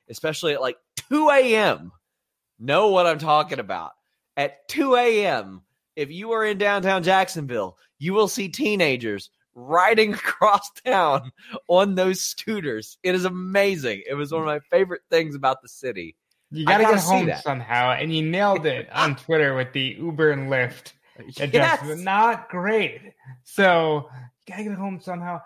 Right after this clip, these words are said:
Speaker 1: When
Speaker 2: I
Speaker 1: I, when I
Speaker 2: didn't
Speaker 1: was
Speaker 2: like
Speaker 1: going to Jacksonville, I was like, "Ah, well, looks like Uber and Lyft, the, the rentals are too high." And Pillman and Bischoff both hit me up, and they said, "Don't do that." <laughs> And I'm so glad I didn't, 'cause listen to this, Robert. I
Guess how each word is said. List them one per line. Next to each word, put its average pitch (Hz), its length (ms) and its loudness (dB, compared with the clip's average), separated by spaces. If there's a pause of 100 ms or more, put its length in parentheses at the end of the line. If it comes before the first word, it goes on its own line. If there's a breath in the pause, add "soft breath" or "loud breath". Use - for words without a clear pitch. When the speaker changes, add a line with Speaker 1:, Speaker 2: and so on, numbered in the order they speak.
(220 loud breath)
Speaker 1:
When 180 160 2
Speaker 2:
I 233 80 4
Speaker 1:
I, - 40 0
when 220 140 4
I 254 40 6
Speaker 2:
didn't 277 80 6
Speaker 1:
was 294 100 2
Speaker 2:
like 226 60 -2
Speaker 1:
going 262 140 6
to 247 80 4
Jacksonville, 226 580 2
I 202 140 6
was 196 140 0
like, 190 200 -2
"Ah, 175 240 2
well, 160 240 2
looks 165 220 -2
like 160 140 0
Uber 170 340 2
and 160 120 -2
Lyft, 170 360 2
the, 131 180 2
the 120 260 -4
rentals 151 340 -2
are 127 40 -4
too 131 220 -6
high." 131 420 2
And 143 220 -4 (160)
Pillman 185 760 0
and 170 200 -4
Bischoff 180 500 0
both 196 240 2
hit 254 160 4
me 170 160 2
up, 180 160 2
and 139 100 -8
they 135 80 0
said, 120 360 -6
"Don't 139 340 0
do 110 280 -2
that." 95 440 -6 (280)
<laughs> 269 300 -8 (120)
And 185 160 0
I'm 185 120 2
so 226 320 0
glad 214 300 2
I 226 120 6
didn't, 220 360 2 (340 soft breath)
'cause 196 220 0 (100)
listen 269 340 4
to 262 60 0
this, 269 240 4
Robert. 208 380 4 (340 soft breath)
I 254 360 6